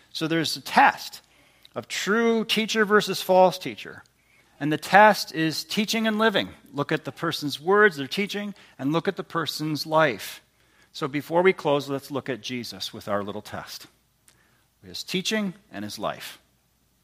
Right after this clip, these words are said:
Jesus taught the truth. We've established that again and again.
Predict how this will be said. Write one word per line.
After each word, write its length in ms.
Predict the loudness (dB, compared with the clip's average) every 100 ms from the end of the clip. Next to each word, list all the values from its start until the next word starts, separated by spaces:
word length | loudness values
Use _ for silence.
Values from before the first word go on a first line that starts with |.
| _ _ _ _ _ _ _ _
Jesus 340 | -6 -4 -2
taught 240 | 4 4 4
the 60 |
truth. 340 | -6 -4 -4 -6
We've 160 | -10
established 500 | -10 0 2 2 -2
that 300 | -8 -8 -8 _
again 260 | -4 -2 -2
and 100 | -4
again. 280 | -8 -14